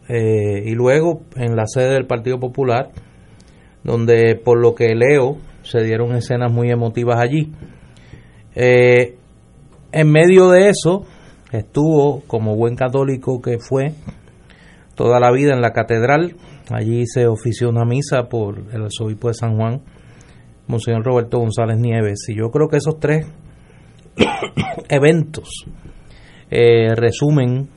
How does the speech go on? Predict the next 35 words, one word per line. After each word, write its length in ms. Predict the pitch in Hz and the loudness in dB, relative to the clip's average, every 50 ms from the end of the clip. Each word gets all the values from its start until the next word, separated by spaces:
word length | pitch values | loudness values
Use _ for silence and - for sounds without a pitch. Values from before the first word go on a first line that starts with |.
| - - | -16 -8
lo 140 | 123 117 120 - | -6 -6 -4 -2
que 100 | 120 113 | -4 -4
fue 200 | - - 127 135 | 0 0 0 0
la 100 | 143 135 | 0 0
vida 280 | 127 131 143 143 139 131 | -2 -2 -2 -2 0 0
de 100 | 117 110 | -2 -2
Rafael 300 | 107 101 - 110 110 113 | -2 -2 -2 -2 -2 -2
Hernández 340 | 117 123 123 123 123 120 | -2 -4 -4 -4 -4 -6
Colón, 360 | - - 117 127 151 139 117 110 | -2 -2 0 0 0 0 -2 -4
¿no? 200 | 120 156 151 135 | -4 -4 -4 -6
Su, 400 | - - - 110 101 101 98 101 110 | -6 -8 -8 -8 -8 -8 -10 -12 -14
su, 320 | - - 117 113 117 113 - - - - - - - - - - - - - - - - - - - - | -16 -14 -14 -12 -14 -14 -18 -20 -20 -20 -20 -20 -20 -20 -18 -20 -20 -20 -20 -20 -20 -20 -20 -20 -20 -20
su 220 | - - - 123 117 | -16 -6 -2 -2 -2
espacio 480 | 113 - - 151 160 156 156 160 143 | 0 2 4 4 4 4 4 2 2
como 220 | 139 139 127 123 120 | 2 2 0 0 -2
servidor 480 | - 135 120 117 123 120 131 131 131 | 0 0 0 0 2 2 2 0 0
público, 580 | - 170 175 175 165 156 147 - 147 160 - - - - - _ - - - - - - - - - | 2 2 4 4 4 2 0 0 -2 -4 -4 -6 -12 -20 -20 _ -20 -20 -20 -20 -20 -20 -18 -10 -6
eh, 240 | 123 120 117 113 104 | -4 -2 -2 -2 -4
su 160 | - - 123 | -4 -4 -4
espacio 480 | 117 - - - 139 135 - 151 135 135 | -4 -2 -2 -2 -2 -2 -2 -2 -2 -2
como 320 | 127 120 120 120 120 113 | -2 -4 -4 -4 -6 -4
creyente 640 | 117 117 120 120 123 131 139 147 143 - 123 135 135 - - - - | -4 -4 -2 -2 -2 -2 -2 -4 -4 -4 -6 -8 -8 -12 -16 -20 -14
católico 600 | - - - - 143 139 131 131 127 - 131 123 - - - - - - - - - - - - - - _ | -14 -12 -8 -6 -4 -4 -4 -6 -8 -10 -12 -12 -12 -16 -20 -20 -20 -20 -20 -20 -20 -20 -20 -20 -20 -20 _
y 200 | - 120 127 123 | -6 -2 2 2
el 80 | 123 120 | 4 4
espacio 420 | 117 117 - 127 127 - - 147 139 | 2 2 2 0 0 2 0 0 0
político 460 | 143 131 135 135 135 143 127 - 131 | 0 -2 -2 -4 -6 -8 -6 -4 -4
dentro 180 | 123 120 117 117 | -4 -2 -2 -4
del 80 | 117 | -2
Partido 280 | 117 113 104 113 123 123 | -2 -4 -2 -2 -2 -2
Popular. 420 | 127 123 120 131 135 147 143 123 104 - | -2 -2 -2 0 0 0 0 0 -2 -2
Falta 340 | - 135 151 151 151 160 147 | -2 -2 -2 -2 -2 -2 0
el 80 | 143 | 0
elemento 420 | 135 131 127 120 123 127 131 131 143 | 0 -2 -2 -2 -2 -4 -2 -4 -4
académico, 600 | 135 - 139 135 135 131 127 127 131 131 - 170 | -2 0 0 0 0 -2 -2 -4 -6 -6 -8 -10